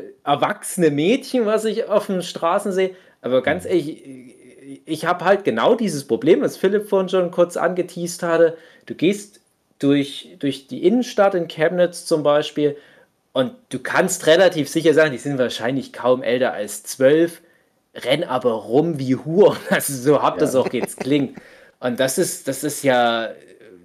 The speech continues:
Speaker 1: das, das ist ja schon irgendwo ein gesellschaftliches Problem und das,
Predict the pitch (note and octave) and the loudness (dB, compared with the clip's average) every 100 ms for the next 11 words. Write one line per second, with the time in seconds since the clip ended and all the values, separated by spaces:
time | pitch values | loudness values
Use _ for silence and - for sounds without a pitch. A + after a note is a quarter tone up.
0 | - - - - - D3 D#4 - A#2+ A2+ | -18 -16 -14 -12 -10 -2 0 2 -2 -2
1 | A#2 A2 G#2 G#2+ G#2 - A2+ A2+ A2 G#2 | -4 -4 -6 -6 -8 -4 -2 -2 -4 -6
2 | A#2 G#2 G2+ A2 A2+ A#2 A#2 A2+ A2+ | -6 -10 -6 -6 -2 -2 0 -2 -2